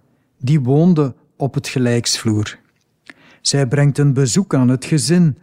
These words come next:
en is zo geschokt bij het zien hoe armzalig het gezin genesteld is, en zij neemt hen op in haar woning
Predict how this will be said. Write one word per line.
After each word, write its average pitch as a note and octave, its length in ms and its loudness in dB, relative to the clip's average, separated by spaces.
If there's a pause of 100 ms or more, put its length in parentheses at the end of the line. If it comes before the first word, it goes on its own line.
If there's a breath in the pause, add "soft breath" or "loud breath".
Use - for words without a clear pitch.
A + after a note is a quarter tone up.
(380 soft breath)
en D3+ 180 2
is - 280 0
zo A3+ 240 4
geschokt - 920 -4
bij C3+ 180 2
het C3+ 140 -2
zien E3+ 380 2
hoe B2+ 340 -2
armzalig D3 920 0 (340 soft breath)
het - 200 -4
gezin D3 360 0
genesteld D3 600 0
is, - 360 -4 (500)
en D3+ 220 2
zij B2 200 0
neemt F3 500 2
hen E3+ 340 2
op - 360 -6 (220)
in C#3 160 0
haar A#2+ 320 0
woning C#3+ 520 2